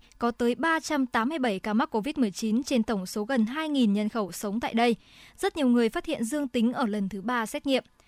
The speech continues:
Ông Vũ Cao Cương, Phó Giám đốc Sở Y tế Hà Nội nhận định, tình hình dịch bệnh tại Hà Nội đang tầm kiểm soát được nhưng tiềm ẩn nhiều yếu tố, nguy cơ, khó lường.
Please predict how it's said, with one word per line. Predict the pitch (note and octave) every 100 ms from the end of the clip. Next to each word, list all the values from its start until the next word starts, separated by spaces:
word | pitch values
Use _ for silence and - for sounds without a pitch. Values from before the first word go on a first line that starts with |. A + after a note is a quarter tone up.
| - - -
Ông | D4 C#4
Vũ | B3+ D#4+
Cao | F4 C#4 B3
Cương, | C4+ C4 A#3+ - -
Phó | B3 B3
Giám | B3+
đốc | E4+ G4
Sở | D4
Y | A3+ D#4
tế | A#3+ C4
Hà | C#4+
Nội | G#3 G3
nhận | G#3 -
định, | A3 - _ _ -
tình | B3
hình | B3 A3+
dịch | G#3
bệnh | A3 G3
tại | G3+
Hà | A3 G3+
Nội | G#3+ A3
đang | - D#4 D4+
tầm | - G#3+
kiểm | G3+ G#3+
soát | F3+ C#4+ E4 -
được | B3 A3 -
nhưng | G3+ G#3+ A3
tiềm | A3+ G#3
ẩn | A3 G3
nhiều | G#3 G3+
yếu | G#3+
tố, | G#3 A3+ A3 D#4+
nguy | C4 A#3+
cơ, | - A#3+ A3
khó | - G#3 A3
lường. | C#4+ A3